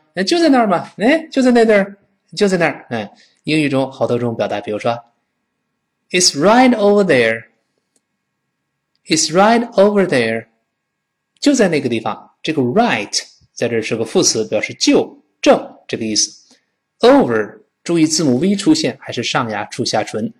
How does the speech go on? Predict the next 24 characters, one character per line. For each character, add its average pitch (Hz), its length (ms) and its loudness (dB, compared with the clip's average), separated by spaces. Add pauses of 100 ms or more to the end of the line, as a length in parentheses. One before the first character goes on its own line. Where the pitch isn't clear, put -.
(400)
Over 147 320 2
there，the 165 1600 -2
T 214 260 -2
H 160 380 0
要 113 120 -2
吐 113 180 -8
舌 113 180 -4
头。 - 280 -8 (320)
Over 139 480 2
there， 143 560 0 (320)
我 123 80 -12
们 127 80 -4
跟 139 80 -2
老 113 100 -2
师 127 100 -8
大 120 140 0
声 110 160 -6
读 107 80 -6
一 104 60 -6
遍。 107 180 -8 (540)
It's 139 240 -4
right 226 260 4
over 240 300 4
there. 117 380 -2